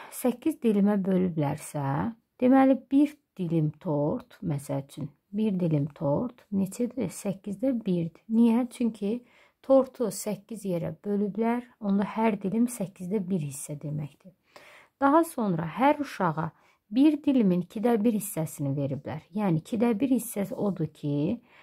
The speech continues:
yenidən bu tortu yarıya bölüblər. İkidə bir hissəsini tapmaq ikiyə bölmək və ya ikidə birə vurmaq deməkdir. Bu da on altıda bir.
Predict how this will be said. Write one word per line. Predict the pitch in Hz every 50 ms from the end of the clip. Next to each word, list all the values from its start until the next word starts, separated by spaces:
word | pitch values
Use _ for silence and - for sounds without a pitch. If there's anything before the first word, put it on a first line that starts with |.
| - _ _ _ _ -
yenidən | 226 247 240 247 247 240 269 277 269 247 220
bu | 220 208 180 - - - 180 165
tortu | - 196 180 170 165 - - -
yarıya | 285 262 247 220 202 190 185 180 180 165
bölüblər. | 156 156 135 127 120 - 170 147 156 165 - _ _ _ _ _
İkidə | _ - 196 - 220 208 190
bir | 202 240 220 226
hissəsini | 214 214 - - 185 180 180 - 165 156 160
tapmaq | - 190 185 190 - 208 247 262 247 -
ikiyə | 311 233 - - - - 247 220
bölmək | 208 196 208 190 180 165 160 165 175 226 220 - -
və | 202 185 185
ya | 196 208 202
ikidə | - - 190 170 180 165
birə | - 170 190 220 202
vurmaq | 185 185 175 175 165 151 151 - - -
deməkdir. | 170 147 139 156 151 - - _ -
Bu | 233 247
da | 240 226
on | 196 180 160 151
altıda | 151 - - - 220 226 202 -
bir. | - 156 -